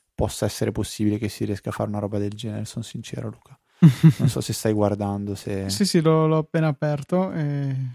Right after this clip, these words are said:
Speaker 1: sembra una roba che funziona.
Speaker 2: Sì, sì, interessante. Dopo la puntata magari me lo studiacchio un po'.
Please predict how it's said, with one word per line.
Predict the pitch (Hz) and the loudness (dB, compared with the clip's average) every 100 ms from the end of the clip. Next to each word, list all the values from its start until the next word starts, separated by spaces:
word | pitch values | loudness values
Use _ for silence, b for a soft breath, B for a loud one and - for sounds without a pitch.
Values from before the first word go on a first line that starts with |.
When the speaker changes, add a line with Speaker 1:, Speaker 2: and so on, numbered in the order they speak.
| - - | -12 -4
Speaker 1:
sembra | 123 110 | 0 2
una | 110 110 | 4 4
roba | 110 110 | 2 0
che | 113 | -2
funziona. | - 113 - 120 104 101 - _ _ _ _ _ _ _ | -2 -4 -2 -2 -2 -4 -8 _ _ _ _ _ _ _
Speaker 2:
Sì, | - 247 | -4 -2
sì, | - | 0
interessante. | 147 190 185 220 185 160 147 151 | 0 0 2 2 2 2 2 0
Dopo | 156 151 160 156 151 151 | -4 2 4 6 8 6
la | 151 | 4
puntata | - 160 151 147 | 6 6 6 4
magari | 151 147 147 | 4 4 4
me | 147 143 | 4 4
lo | 135 | 2
studiacchio | - 156 147 131 - 147 | 0 -2 -2 -2 0 2
un | 139 | 2
po'. | 127 143 | 0 -6